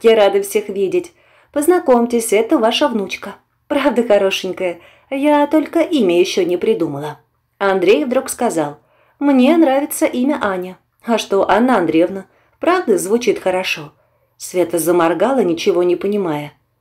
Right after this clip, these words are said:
"Как Андреевна? Она же..." Молодой человек ответил за нее.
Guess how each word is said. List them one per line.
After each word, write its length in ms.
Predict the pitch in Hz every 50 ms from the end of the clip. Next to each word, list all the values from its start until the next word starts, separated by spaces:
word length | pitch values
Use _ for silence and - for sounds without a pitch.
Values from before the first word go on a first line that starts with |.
| _ _ _ _
"Как 260 | - - 190 175 - 180
Андреевна? 540 | 175 175 160 170 175 160 156 170 170 160 -
Она 320 | - 196 202 214 220 214 208
же..." 320 | 190 190 202 185 180 180 - _ _ _ _ _ _ _ _
Молодой 460 | - 180 190 196 - - 208 247 285
человек 440 | 285 - 262 226 180 185 208 233 226
ответил 420 | 196 180 - 170 170 170 190 180 170
за 140 | 156 170
нее. 320 | 170 170 156 131 135 131